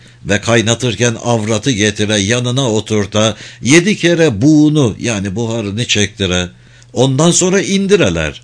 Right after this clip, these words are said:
Ol sudan bir yeni bez paresiyle, yani parçasını ıslatıp, bir saat tevakkuf ede, bekleye.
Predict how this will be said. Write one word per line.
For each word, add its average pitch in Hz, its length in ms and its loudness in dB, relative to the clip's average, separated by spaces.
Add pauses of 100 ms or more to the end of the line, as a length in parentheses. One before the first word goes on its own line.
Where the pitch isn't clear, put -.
(360)
Ol 202 260 6
sudan 90 500 -2
bir 165 220 0
yeni 147 440 0
bez 160 320 2
paresiyle, 110 760 0
yani 85 300 -4
parçasını 101 640 -6
ıslatıp, 95 480 -2 (260)
bir 185 220 4
saat 175 460 2
tevakkuf 147 680 0
ede, 90 460 0 (300)
bekleye. 87 480 -4